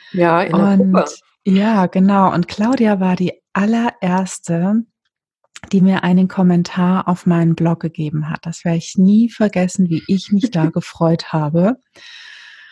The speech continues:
Speaker 2: Und seither sind wir verbunden, mal enger, mal weniger eng, aber haben uns trotzdem nie aus den Augen verloren. Und Claudia ist für mich,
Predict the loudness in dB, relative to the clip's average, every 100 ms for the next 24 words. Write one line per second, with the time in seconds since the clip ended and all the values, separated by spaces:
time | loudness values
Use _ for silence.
0 | -20 _ -4 2 2 4 4 4 2 0
1 | -4 -2 0 -2 -4 -2 -2 -2 0 0
2 | 0 -2 0 2 2 0 0 -4 -6 -6
3 | 0 2 2 0 2 2 2 0 0 -2
4 | -4 0 2 2 2 0 0 2 2 2
5 | -2 -2 -2 -2 -2 -2 0 -2 -2 -8
6 | -4 0 2 2 2 -2 -2 -4 -2 0
7 | 0 -2 -4 -2 -2 -2 -4 -8 -4 -2
8 | 0 -2 -4 -10 -2 0 2 2 0 -6
9 | -20